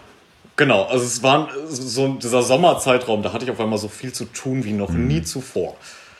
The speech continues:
Speaker 1: Äh, war auch tatsächlich so finanziell im Gesamtergebnis oder einfach nur der Umsatz war tatsächlich im, äh, in dem Jahr sehr gut.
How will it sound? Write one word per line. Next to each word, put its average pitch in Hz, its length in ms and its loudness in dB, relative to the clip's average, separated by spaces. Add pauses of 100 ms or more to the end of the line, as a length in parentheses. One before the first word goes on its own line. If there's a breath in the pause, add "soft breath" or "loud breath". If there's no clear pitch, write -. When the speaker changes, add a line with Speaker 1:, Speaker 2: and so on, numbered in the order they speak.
(500 loud breath)
Speaker 1:
Äh, 127 180 -4
war 131 380 4
auch 131 180 0
tatsächlich 160 640 2
so 120 280 0 (440)
finanziell 131 800 2
im 143 180 2
Gesamtergebnis 117 1080 0
oder 87 300 -6 (120)
einfach 98 340 -2
nur 95 140 -4
der 92 200 -6
Umsatz 123 640 0 (380 loud breath)
war 113 440 0 (260)
tatsächlich 123 480 4
im, 113 160 2
äh, - 60 -2 (460)
in 120 100 -2
dem 101 180 2
Jahr 98 180 2
sehr 90 220 -2
gut. 143 480 0